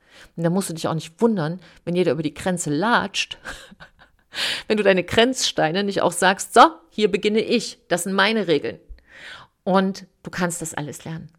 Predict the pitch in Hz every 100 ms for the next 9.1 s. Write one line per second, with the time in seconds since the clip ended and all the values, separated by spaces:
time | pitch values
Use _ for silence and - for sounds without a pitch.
0 | _ 165 170 165 151 156 160 - - -
1 | - _ - 160 180 180 - 190 190 165
2 | 156 147 143 127 - - - - - -
3 | - 156 151 - _ _ _ _ _ _
4 | _ _ _ _ _ _ - - 175 160
5 | 180 180 156 170 170 165 175 - 170 160
6 | 160 170 156 143 - 156 156 156 - -
7 | - 175 - 196 - - - 208 240 208
8 | 170 180 170 - - - 165 185 175 196
9 | 190